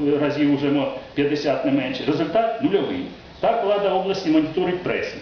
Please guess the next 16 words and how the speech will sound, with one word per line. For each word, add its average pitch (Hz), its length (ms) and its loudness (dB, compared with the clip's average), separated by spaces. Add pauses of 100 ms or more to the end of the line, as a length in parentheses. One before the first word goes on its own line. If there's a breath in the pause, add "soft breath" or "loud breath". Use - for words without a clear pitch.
Значить, 101 300 -4
раніше, 214 320 0
я 147 60 0
пам'ятаю, 143 500 0
при 139 100 0
Кучмі 117 360 -2 (360 loud breath)
був 175 220 2
спеціальний 165 460 2
моніторинг, 151 640 2
там 214 200 2
досліджували 165 640 -2 (140)
і 151 100 2 (220)
вживали 156 400 2
якісь, 156 400 -4
е, 143 140 2 (420 loud breath)
е, 135 340 2